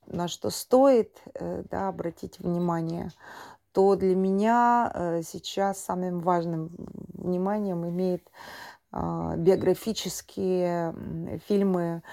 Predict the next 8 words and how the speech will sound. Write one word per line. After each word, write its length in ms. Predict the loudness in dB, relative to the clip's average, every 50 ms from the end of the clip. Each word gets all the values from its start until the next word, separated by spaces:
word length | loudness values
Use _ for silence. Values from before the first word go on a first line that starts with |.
| -18 -18 -16 -18 -18 -18 -20 _
о 440 | -6 -4 -2 2 4 4 4 4 4 2
знаменитых 580 | 2 0 0 2 0 0 -2 -4 -6 -4 0
людях. 520 | 2 2 2 2 0 -4 -6 -10 -14 -20 _ _ -20 -20 -20 -20 -20 -20 -20 -20 -20 _ _
А, 580 | -8 -6 -4 -4 -2 -2 -2 -2 -2 -2 -2 -4 -8 _ _ _ _ _ _ _ _ _ _ _ _ _ _ _ -20 -20 -20 -20 -20 _ _ _ _ _ _ _ _ _ _ _ -16 -8 0
очень 440 | 6 10 10 10 10 8 2 -2 -2
много, 560 | -2 -2 -4 -4 -4 -4 -4 -4 -6 -8 -10 -14
э, 240 | -14 -14 -12 -12 -10 -8
интересного, 1080 | -6 -6 0 0 0 2 6 6 4 4 4 0 -2 -2 -2 -2 -2 -2 -2 -2 -4